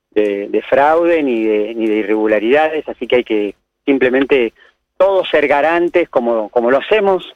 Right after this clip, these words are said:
desde hace cuarenta años de la vuelta a la democracia, plenamente que, que, que este domingo sea, sea, sea una fiesta, sea un, un hecho cívico,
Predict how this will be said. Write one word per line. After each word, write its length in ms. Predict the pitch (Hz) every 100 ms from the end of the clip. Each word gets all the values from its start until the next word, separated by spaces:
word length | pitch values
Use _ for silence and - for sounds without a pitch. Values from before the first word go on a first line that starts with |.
| -
desde 180 | 107
hace 240 | 120 - 120
cuarenta 640 | 117 123 139 156 139 135
años 260 | 143 143 123
de 100 | 113
la 100 | 113
vuelta 240 | 135 131
a 20 |
la 60 | 127
democracia, 720 | 123 123 139 151 - 170 165 _ _ _ _
plenamente 720 | - 151 151 151 156 165 180
que, 320 | 135 120 110 - _ _ _ _
que, 500 | - 117 113 107 107 _
que 120 | - 131
este 200 | - 135
domingo 360 | 120 135 139 131
sea, 360 | 139 127 113 104 _ _ _
sea, 380 | - 127 110 98 - _
sea 140 | 123
una 120 | 117 110
fiesta, 500 | - 151 156 - 127
sea 300 | 131 120 104 _ _ _ _ -
un, 260 | 113 110
un 200 | 113 120
hecho 240 | 135 - 127 -
cívico, 760 | 139 135 127 - 117 107 101